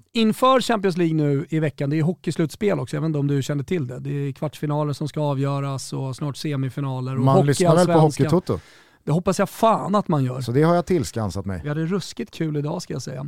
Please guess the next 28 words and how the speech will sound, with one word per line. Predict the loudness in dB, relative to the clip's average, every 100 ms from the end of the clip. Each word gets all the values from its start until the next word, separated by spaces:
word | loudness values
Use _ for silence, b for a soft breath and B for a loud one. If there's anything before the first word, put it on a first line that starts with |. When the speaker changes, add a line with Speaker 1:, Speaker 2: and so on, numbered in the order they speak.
| -14 _ -4
Speaker 1:
Eh, | 0 2 0 0
men, | 2 4 4 2 2
eh, | 4 4 4 2
det | 2
är |
många | 2 2 0 -2
som | -2 -2
skriver | 0 0 0
till | 0 -2
mig | -4 -8 -8
och, | -6 -6 _ -6
eh, | -4 -2 -2 -4 -4
vill | -2 -2
ha |
tips | -4 -4 -4 -4 -8
på | -6
ett | -4
paket | -6 -6 -4 -4 -4
där | -6
man | -6
får | -4
både | -4 -2
hockey | -4 -8 _ -8
och | -6
fotboll | -4 -6 -6 -4 -2
och |
massa | -2 -4 -4 -4
rättigheter. | -6 -4 -6 -4 -8